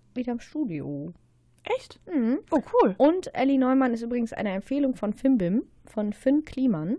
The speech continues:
Speaker 2: Ah, Finn Kliman.
Speaker 1: Ja, durch ihn bin ich überhaupt erst auf Ellie aufmerksam geworden. Vielen Dank dafür. Obwohl ich den Film Wach geguckt hab. Und den solltet ihr euch auch auf jeden Fall auch mal angucken. Ähm, da geht's nämlich darum, dass zwei Mädels so lange mö-, wie möglich versuchen, wach zu bleiben und das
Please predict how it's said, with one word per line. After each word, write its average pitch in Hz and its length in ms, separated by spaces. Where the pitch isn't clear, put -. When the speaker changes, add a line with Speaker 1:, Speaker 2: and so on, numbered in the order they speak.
Speaker 2:
Ah, 208 200
Finn 196 200
Kliman. 185 320
Speaker 1:
Ja, 220 320
durch 214 320
ihn 359 220
bin 320 100
ich 285 140
überhaupt 233 420
erst 226 260
auf 233 140
Ellie 269 440
aufmerksam 175 460
geworden. 180 300
Vielen 226 240
Dank 180 200
dafür. 165 340
Obwohl 285 320
ich - 100
den 277 120
Film 262 240
Wach 233 180
geguckt - 360
hab. 247 120
Und 220 260
den 269 180
solltet 254 280
ihr 110 80
euch - 180
auch - 140
auf 196 100
jeden 208 160
Fall - 220
auch - 180
mal 208 100
angucken. 202 600
Ähm, 220 300
da 202 100
geht's 240 280
nämlich 240 160
darum, 233 340
dass 220 200
zwei 254 340
Mädels 233 840
so 220 160
lange 262 280
mö-, 254 240
wie 233 120
möglich 226 360
versuchen, 202 360
wach 208 160
zu - 160
bleiben 262 240
und 262 100
das - 160